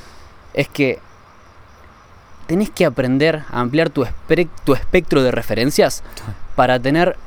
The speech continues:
cosas con las que compararte, porque algo que me voló la cabeza, Ian, es los análisis que hacía antes de tomar acción y dice, "¿Para qué voy a subir contenido en castellano si el revenue que te da a la audiencia que le estás aportando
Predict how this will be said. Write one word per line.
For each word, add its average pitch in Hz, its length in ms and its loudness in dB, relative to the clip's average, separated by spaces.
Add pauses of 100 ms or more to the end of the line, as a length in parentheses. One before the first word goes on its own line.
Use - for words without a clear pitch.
(320)
cosas - 260 -2
con 135 160 0
las 123 100 -4
que 131 140 -6
compararte, 127 560 2
porque 123 320 -2 (240)
algo 196 240 4
que 139 100 2
me 135 260 0
voló 123 400 0
la 175 120 2
cabeza, 151 280 0
Ian, 175 300 0 (100)
es 160 200 -4
los 143 240 -2
análisis 156 480 -2
que 131 100 -4
hacía 165 300 -2
antes 143 260 -2
de 123 60 -6
tomar 131 260 0
acción 165 300 -2
y 139 80 -4
dice, 139 320 -2 (480)
"¿Para 143 140 2
qué 180 80 0
voy 220 60 4
a 190 40 0
subir 185 300 0
contenido 165 640 0
en 139 140 -2
castellano 170 600 -2 (100)
si - 180 -2
el 139 140 2
revenue 170 400 2
que 147 100 2
te 143 120 2
da 185 320 2 (140)
a 120 100 -6
la 123 80 0
audiencia 165 340 0
que 147 40 0
le 139 40 -2
estás 165 220 -6
aportando 147 600 0